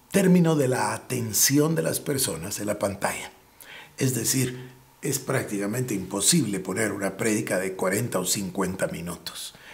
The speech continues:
Los programas tienen que ser mucho más breves.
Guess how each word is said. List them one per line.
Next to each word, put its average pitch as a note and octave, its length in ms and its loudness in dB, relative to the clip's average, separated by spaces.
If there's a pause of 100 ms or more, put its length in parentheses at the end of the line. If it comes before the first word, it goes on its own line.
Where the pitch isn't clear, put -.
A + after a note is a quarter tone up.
(180)
Los E3+ 300 2
programas A2+ 520 -4
tienen G#2 280 -6
que F#2+ 140 -6
ser G#2+ 200 -4
mucho G2+ 460 -6
más F2 260 -4
breves. - 480 -10